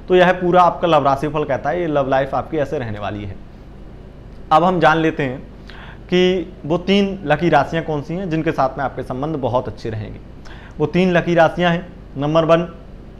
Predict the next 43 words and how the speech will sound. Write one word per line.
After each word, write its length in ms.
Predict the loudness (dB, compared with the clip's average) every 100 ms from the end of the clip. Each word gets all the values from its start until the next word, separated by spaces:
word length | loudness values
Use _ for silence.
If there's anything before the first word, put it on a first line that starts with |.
| -18 -14 0
मेष 240 | 2 2
राशि। 280 | 0 -4 -6 -10 0
मेष 200 | 0 4
राशि 260 | 4 4
के 80 | -2
साथ 280 | 0 0 0
में 200 | -6 -6 -10
इस 120 | -8
महीने 260 | -4 -2 0
आपके 240 | 0 -2
संबंध 320 | -6 -6 -6 -6
अच्छे 200 | -2 -2
रहने 200 | -2 0
वाले 200 | 0 0
हैं। 220 | -6 -6
दूसरी 280 | -6 -2 0
राशि 260 | 0 0
है 120 | -6 -6 -2
कर्क 200 | -2 0
राशि, 320 | -2 -4 -12 -16 -16 -8 0
कर्क 180 | 2
राशि 300 | 4 4 4
के 100 | -2
साथ 220 | 0 0 -2
में 120 | -6
भी 60 |
संबंध 340 | -6 -6 -6 -4
बहुत 180 | -6 -6
अच्छे 180 | -8
रहने 240 | -8 -6 -4
वाले 220 | -2 -2
हैं। 180 | -4 -4
तीसरी 300 | -4 -2 -2
राशि 280 | -2 -2 -4
है 100 | -4
मकर 240 | -2 0
राशि, 240 | -2 -6
मकर 240 | -8 -4 0
राशि 260 | 0 -2
के 80 | -6
साथ 200 | -6 -8
में 140 | -6
भी 100 | -6